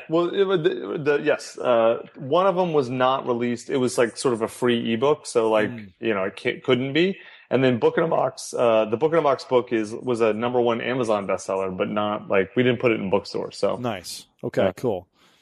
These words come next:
Speaker 2: And, um, how many books would you say you've sold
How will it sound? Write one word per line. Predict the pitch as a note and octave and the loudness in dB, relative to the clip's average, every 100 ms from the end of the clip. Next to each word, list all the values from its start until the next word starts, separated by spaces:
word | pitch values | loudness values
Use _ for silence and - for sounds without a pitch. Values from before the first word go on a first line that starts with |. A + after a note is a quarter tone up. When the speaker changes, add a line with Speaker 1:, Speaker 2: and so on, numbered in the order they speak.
| _ _ - | _ _ -4
Speaker 2:
And, | C3+ C#3 C#3 C3+ | 0 0 0 4
um, | C3+ C3 B2+ B2+ - _ - - - | 6 6 2 -4 -14 _ -14 -14 -8
how | A2 | -2
many | E3 D3+ | 0 2
books | C#3 C3+ B2+ | 2 2 -2
would | A#2 | -6
you | |
say | - B2+ | -2 0
you've | A2+ | 0
sold | - - A#2+ A#2+ | -4 2 4 4